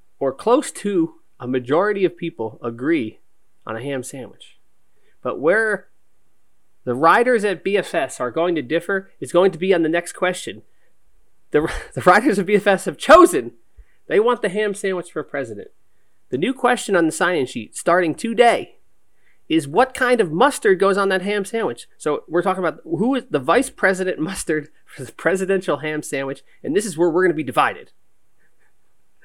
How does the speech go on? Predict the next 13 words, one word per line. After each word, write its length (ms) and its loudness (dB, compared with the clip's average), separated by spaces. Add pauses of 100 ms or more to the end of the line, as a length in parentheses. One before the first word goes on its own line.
(720)
So, 360 0 (1400)
starting 560 4 (520)
today 300 2
on 240 2
March 260 0
seventh, 460 -2 (1500)
the 100 -2
new 240 2
question 460 0
on 80 0
the 60 -4
sign-in 360 -2
sheet 320 -12